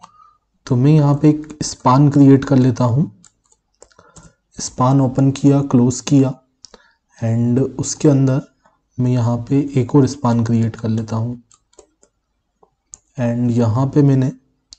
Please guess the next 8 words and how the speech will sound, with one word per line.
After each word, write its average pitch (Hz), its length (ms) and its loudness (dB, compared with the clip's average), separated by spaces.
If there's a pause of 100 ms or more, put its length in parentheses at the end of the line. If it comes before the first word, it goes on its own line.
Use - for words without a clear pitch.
(1120)
style 131 600 0
का 143 140 2
यूज़ 131 300 2
कर 131 120 0
लिया, 135 360 2 (100)
inline 123 400 2
style 120 400 0
का, 185 160 -4